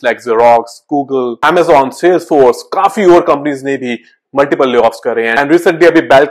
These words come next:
Canada ने भी almost forty-eight hundred एम्प्लॉयज को let go करा है। It's already difficult to sustain your, uh, day to day expenses, and उसके बाद अगर लेऑफ, uh, जैसी चीज हो जाए, तो वो आपको बहुत ज्यादा अफेक्ट करती है, emotionally, financially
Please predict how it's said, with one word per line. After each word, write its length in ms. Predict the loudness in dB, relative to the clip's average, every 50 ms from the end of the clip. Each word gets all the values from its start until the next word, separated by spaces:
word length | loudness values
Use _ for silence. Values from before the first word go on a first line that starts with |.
| 0
Canada 260 | 0 0 0 -2 -2
ने 100 | -2 -2
भी 100 | -4 -2
almost 380 | -2 -2 -2 -2 -6 -2 0 0
forty-eight 480 | 2 2 -2 -8 -2 _ 4 4 4 2 -2 -8 -8
hundred 320 | -4 0 2 2 2 0 -2 -8 -12
एम्प्लॉयज 380 | -12 -4 -2 0 0 0 -2
को 200 | -4 -4 -4 -4
let 160 | -2 -4 -6
go 200 | -6 -4 -6 -6 -4
करा 160 | -4 -8 -8
है। 120 | -8 -14 -16 _ -14 -14
It's 200 | -4 0 2 2
already 280 | 2 2 0 -2 -2
difficult 340 | -4 -4 -4 -4 -4 -4 -4
to 100 | -6 -10 -10
sustain 400 | -12 -10 -8 -6 -6 -4 -2 0 2
your, 180 | 4 4 4 2 0 0 0
uh, 80 | 0 0
day 180 | 0 -2 -6 -6
to 60 | -4
day 160 | -4 -2 -4 -4
expenses, 460 | -6 -6 -6 -6 -6 -6 -6 -8 -6
and 160 | -6 -6 -6
उसके 200 | -8 -4 -4 -4
बाद 240 | 0 2 0 0 0
अगर 140 | 0 -4 -4
लेऑफ, 580 | -4 -4 -2 0 0 2 2 0 -2 -6 -12 -4 0 2
uh, 220 | 2 2 2 0
जैसी 260 | -2 -6 -6 -6 -8 -12
चीज 300 | -10 -10 -10 -10 -6 -2
हो 140 | -2 -2 0
जाए, 240 | 2 2 2 2 2
तो 140 | 0 -4 -6
वो 140 | -2 2 2
आपको 260 | 0 2 0 -2 -4
बहुत 480 | -4 -4 -8 -6 -2 -2 -2 -2 0
ज्यादा 320 | 0 0 0 2 2 0 0 0 -2 -8 _ _ _ _ _ -12
अफेक्ट 340 | -6 -2 -2 -2 -2 -2
करती 300 | -4 -4 -4 -4 -6 -6
है, 160 | -4 -4 -4 -4
emotionally, 500 | -4 -4 -4 -4 -4 -6 -6 -6 -6 -8 -4 -4
financially 520 | -4 -4 -4 -6 -8 -10 -10 -8 -8 -8